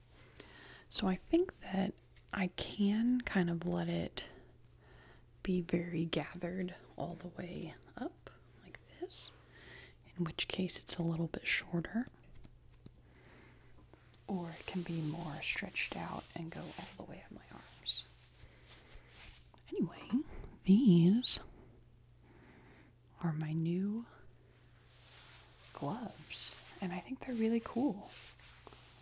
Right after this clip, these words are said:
They feel good. I, I guess they're kind of nice for summer because they're not as warm as the satin gloves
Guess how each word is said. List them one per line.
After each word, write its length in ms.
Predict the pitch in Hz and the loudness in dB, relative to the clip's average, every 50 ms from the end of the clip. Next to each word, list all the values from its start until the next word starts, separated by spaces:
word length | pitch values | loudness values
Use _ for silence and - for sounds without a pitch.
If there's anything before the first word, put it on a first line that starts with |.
| - - - - - - - - - - - - - - - - | -20 -20 -20 -20 -20 -20 -20 -20 -20 -20 -20 -20 -20 -20 -20 -20
They 120 | - - - - | -20 -20 -12 -6
feel 320 | - 190 214 220 226 220 - | -4 -4 -4 -4 -6 -8 -8
good. 600 | - 220 214 202 208 214 214 214 202 196 202 202 - - - - - - - - - - - - - - - - - - - 196 | -8 -8 -6 -6 -6 -6 -6 -6 -6 -6 -8 -10 -12 -14 -20 -20 -20 -20 -20 -20 -18 -18 -18 -18 -20 -20 -20 -20 -20 -12 -8 -6
I, 100 | 190 202 - - - | -4 -4 -4 -6 -6
I 40 | 208 | -8
guess 240 | 202 - - - - | -10 -10 -8 -6 -6
they're 180 | 370 - 294 302 - - | -4 -4 -6 -6 -6 -6
kind 200 | - - - 190 | -6 -4 -2 -2
of 100 | 202 180 | -2 -2
nice 300 | 175 170 160 160 - - | -4 -4 -4 -2 -2 -4
for 200 | - - - - | -4 -4 -2 2
summer 580 | - - - - 139 135 139 165 196 226 240 240 - - | 2 4 4 4 2 2 2 2 4 4 2 0 0 -2
because 720 | - 165 - - - - 170 170 156 160 156 - - - - - - - - - - - - - - - - - - | -4 -2 -2 -4 -4 -2 -2 -2 0 2 2 2 2 0 -4 -14 -18 -18 -18 -18 -18 -18 -20 -20 -20 -20 -16 -8 -4
they're 360 | - 185 175 175 175 180 - - - - - - - - | -2 0 0 0 -2 -4 -6 -8 -18 -20 -20 -20 -12 -6
not 320 | - 165 160 156 160 165 160 | -4 -4 -2 -2 -2 -2 0
as 480 | 170 170 165 165 160 160 - - - - - - - - - - - - | 0 0 0 0 0 0 2 2 0 0 -4 -12 -20 -20 -20 -8 0 2
warm 480 | 175 170 175 175 180 214 247 285 302 - - - - | 4 4 4 4 4 4 4 4 4 2 -2 -4 -2
as 240 | 180 170 156 - - - - - | 0 0 0 -2 -6 -8 -6 -4
the 240 | 165 160 160 165 156 | -4 -2 -2 -4 -6
satin 400 | - - 175 160 - - 175 175 | -4 -4 -4 -4 -2 0 0 0
gloves 500 | 175 185 190 202 220 - - - - - | 2 2 0 -2 -2 -6 -10 -10 -10 -10